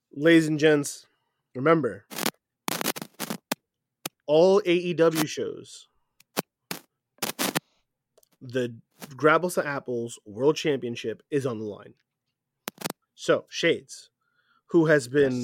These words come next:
Speaker 2: sir.
Speaker 1: who's been holding tightly to his championship,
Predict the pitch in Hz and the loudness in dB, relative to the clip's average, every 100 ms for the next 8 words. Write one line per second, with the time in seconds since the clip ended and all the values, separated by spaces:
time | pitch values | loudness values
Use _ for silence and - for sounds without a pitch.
0 | 117 117 _ _ _ _ 156 156 131 147 | -8 -14 _ _ _ _ 0 0 0 0
1 | 135 127 120 _ _ - - _ _ _ | 0 -4 -8 _ _ -20 -20 _ _ _
2 | _ _ _ _ _ 156 - 202 214 180 | _ _ _ _ _ -8 2 4 6 4
3 | 190 185 165 _ _ _ 135 120 127 - | 4 2 -2 _ _ _ -20 -20 _ -12
4 | - 208 226 147 117 104 _ _ _ _ | -4 0 0 -2 -10 -14 _ _ _ _
5 | _ _ _ _ _ _ _ _ _ - | _ _ _ _ _ _ _ _ _ -4
6 | 165 147 131 - 175 170 135 113 - 117 | -2 -2 -4 -2 -2 -2 -6 -6 -12 -16